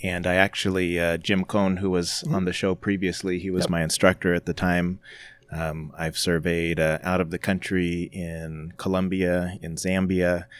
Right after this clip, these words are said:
Speaker 1: Um, worked extensively in the metric system on, uh, military bases in both, uh, you know, the construction side of things, the civil side of things. Um, so just having that, that wide variety. <clears throat> And then also, uh,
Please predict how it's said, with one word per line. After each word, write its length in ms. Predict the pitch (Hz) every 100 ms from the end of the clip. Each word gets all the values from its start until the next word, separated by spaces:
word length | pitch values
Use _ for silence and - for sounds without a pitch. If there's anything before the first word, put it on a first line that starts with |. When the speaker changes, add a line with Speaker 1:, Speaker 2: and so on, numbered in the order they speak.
| - - - -
Speaker 1:
Um, 240 | 80 78 80
worked 280 | 87 87 -
extensively 760 | - - 92 - 87 90 82
in 160 | 82 80
the 100 | 80
metric 380 | 90 101 98 -
system 720 | 101 - 98 90 87 85 90
on, 420 | - 76 73 73 76
uh, 120 | 76
military 480 | 82 110 113 120 104
bases 580 | 98 98 95 92 87 -
in 160 | 78 78
both, 320 | 85 85 -
uh, 240 | 80 76 -
you 120 | 95
know, 120 | 82 78
the 120 | 76
construction 560 | - 80 92 85 - 87
side 240 | 92 85
of 80 | 82
things, 280 | 85 82 -
the 100 | 71
civil 260 | 95 80
side 260 | 82 90 78
of 100 | 78
things. 400 | 82 78 85 - - - - -
Um, 220 | 82 78 76
so 180 | 82
just 320 | 80 90 85 -
having 300 | 101 92 87
that, 280 | 85 - 87
that 160 | 87
wide 300 | 90 92 92
variety. 720 | 87 87 92 98 90 - - _ _ _ -
<clears throat> 280 | - 208 180 117 85 _ _ _ _ _ - -
And 120 | 92
then 120 | 95 90
also, 460 | 87 - 92 87
uh, 180 | 85 85